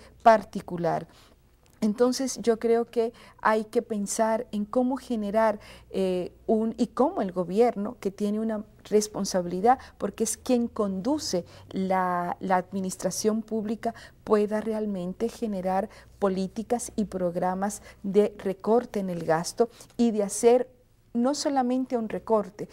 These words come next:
sino en mejorar la calidad del gasto, la calidad del gasto. Y eso creo que tiene que hacerlo educación, obras públicas, salud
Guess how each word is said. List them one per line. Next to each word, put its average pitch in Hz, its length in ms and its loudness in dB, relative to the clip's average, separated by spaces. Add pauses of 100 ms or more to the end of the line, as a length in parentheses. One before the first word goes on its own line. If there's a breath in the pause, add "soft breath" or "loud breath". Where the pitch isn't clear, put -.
(120)
sino 233 560 0
en 208 180 -2
mejorar 202 580 2
la 208 200 0
calidad 208 640 0
del 170 160 -6
gasto, - 480 -6 (480 soft breath)
la 220 240 4
calidad 185 460 -2
del 185 140 -4
gasto. - 400 0
Y 214 100 2
eso 262 220 0
creo 233 200 4
que 233 100 -2
tiene 208 300 -4
que - 80 -2
hacerlo 196 460 0 (220 loud breath)
educación, 190 840 0 (240 loud breath)
obras 202 320 4
públicas, 196 680 -2 (120)
salud 175 500 -2